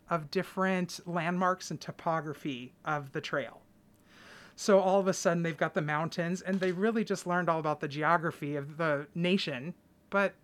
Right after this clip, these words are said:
they did it in an engaging way that was building and working together as a team to create that. And it's those teamwork skills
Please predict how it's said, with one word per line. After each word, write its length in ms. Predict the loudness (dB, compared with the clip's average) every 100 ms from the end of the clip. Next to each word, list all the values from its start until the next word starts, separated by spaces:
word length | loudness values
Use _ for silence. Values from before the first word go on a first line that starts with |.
| -8
they 160 | -4 0
did 240 | 2 2
it 80 | 2
in 120 | 0
an 120 | -2
engaging 560 | -4 0 0 0 -2 0
way 200 | -2 -2
that 120 | -4
was 120 | -6
building 720 | -8 0 2 2 0 -2 -8 -6
and 160 | -4
working 320 | -4 -4 -6
together 340 | -6 -4 -2 -2
as 120 | -6
a 40 | -8
team 520 | -2 2 2 0 -6
to 140 | -10
create 520 | -10 -8 -2 0 -2 -4
that. 320 | -4 -6 -14 -20 -20 -20 -10 -2
And 180 | 2
it's 160 | 2 0
those 240 | 0 0
teamwork 520 | -4 0 4 4 4 2
skills 520 | 0 4 4 2